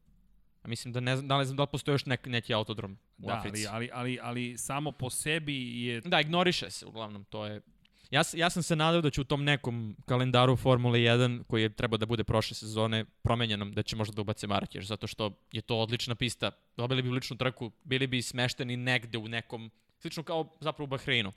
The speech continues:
Speaker 2: Ljudi, pričamo o drugom najvećem kontinentu na planeti Zemlji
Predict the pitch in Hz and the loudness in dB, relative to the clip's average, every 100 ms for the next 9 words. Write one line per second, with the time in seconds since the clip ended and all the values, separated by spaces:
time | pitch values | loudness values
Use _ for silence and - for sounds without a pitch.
0 | - - 95 101 - 104 - 120 120 113 | -14 -12 -8 -6 -6 -8 -4 -2 0 0
1 | 110 120 117 123 123 123 - 113 127 117 | 2 0 0 -2 -2 -2 -4 -6 -6 -4
2 | 127 127 127 139 120 120 120 123 123 107 | -4 -4 -4 -6 -6 -6 -6 -6 -8 -4
3 | 131 139 101 | -2 -2 -4